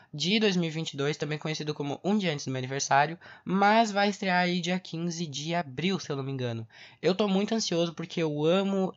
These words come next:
essa porra desse universo e eu tô muito ansioso aí também pra ver o que que vai acontecer, né? Ainda mais que é no Brasil. Gente do céu, imagina, no Brasil, que ícone, nos anos trinta.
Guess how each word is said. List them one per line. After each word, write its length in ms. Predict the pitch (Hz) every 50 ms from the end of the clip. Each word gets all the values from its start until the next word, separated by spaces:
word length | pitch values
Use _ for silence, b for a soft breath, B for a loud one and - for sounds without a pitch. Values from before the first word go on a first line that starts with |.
| _ -
essa 420 | 143 156 151 - - 151 143 143 _ -
porra 280 | - 160 170 190 190 180
desse 220 | 151 151 - -
universo 640 | 143 139 139 127 123 120 127 139 139 - - 156 156 B B B B B B B
e 140 | - 175 190
eu 100 | 196 202
tô 120 | - 202
muito 220 | 185 175 185 185 202
ansioso 360 | 202 - - 175 175 175 175
aí 140 | 175 170 175
também 360 | - 202 190 170 160 170 170
pra 240 | - 185 185 185 180
ver 320 | 165 156 156 160 165 165 -
o 80 | 165
que 140 | - - 180
que 80 | 175 180
vai 100 | 185 196
acontecer, 500 | 196 196 196 196 202 208 - - 180 185
né? 200 | 175 160 156 - B B B B B B B
Ainda 380 | - 147 151 151 147 147 151 147
mais 260 | 143 139 151 151 -
que 100 | - 165
é 60 | 156
no 120 | 151 151
Brasil. 380 | 147 147 156 160 143 156 151 151
Gente 360 | 139 131 135 131 156 - 175
do 40 | 156
céu, 140 | - 139 127
imagina, 280 | 120 127 147 160 156
no 120 | 139 135 131
Brasil, 420 | 135 135 139 131 123 151 170 180
que 260 | - - - 143 147
ícone, 220 | 160 - 165 147 135
nos 240 | 131 131 131 127 131
anos 220 | 131 139 143 -
trinta. 680 | - - - 170 185 196 185 - - 151 147 135 120